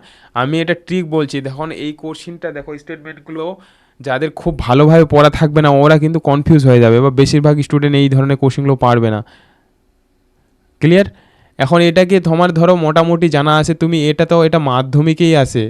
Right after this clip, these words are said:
কোষ বিভাজন চ্যাপ্টারে ক্লাস টেনে, ওকে? ওখানেই আছে এই ঘটনাটা যে সে কীভাবে ক্রসিং ওভার কাদের মধ্যে হয়, সমসংস্থ না অসমস্ত ক্রোমোজোম, তাহলে নন সিস্টার ক্রোমাটিডের মধ্যে ক্রসিং ওভার হয়।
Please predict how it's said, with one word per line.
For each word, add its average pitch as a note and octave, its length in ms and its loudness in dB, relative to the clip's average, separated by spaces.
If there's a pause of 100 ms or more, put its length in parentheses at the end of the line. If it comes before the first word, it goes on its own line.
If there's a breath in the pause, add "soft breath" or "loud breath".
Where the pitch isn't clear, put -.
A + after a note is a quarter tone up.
(160)
কোষ C#3 220 -2
বিভাজন C#3 420 -6
চ্যাপ্টারে C3 360 -8
ক্লাস B2+ 320 -4
টেনে, B2 260 -6 (420 soft breath)
ওকে? D#3+ 320 -2
ওখানেই D#3+ 500 -2
আছে D3+ 220 -2
এই D3 60 0
ঘটনাটা C3 440 -2
যে B2 80 -4
সে C3 220 -4 (100)
কীভাবে C3+ 400 -2 (240 loud breath)
ক্রসিং C#3 380 -2
ওভার C3+ 160 0
কাদের C3 340 -2
মধ্যে B2+ 200 -4
হয়, B2+ 240 0 (880 soft breath)
সমসংস্থ C3+ 600 -2
না C#3+ 140 -2
অসমস্ত C3 420 -4
ক্রোমোজোম, B2 460 -4
তাহলে C3 180 -2
নন C#3+ 120 2
সিস্টার D3+ 280 -6
ক্রোমাটিডের D#3 440 -2
মধ্যে D#3+ 160 0
ক্রসিং D3+ 360 0
ওভার B2+ 220 2
হয়। G#2+ 180 0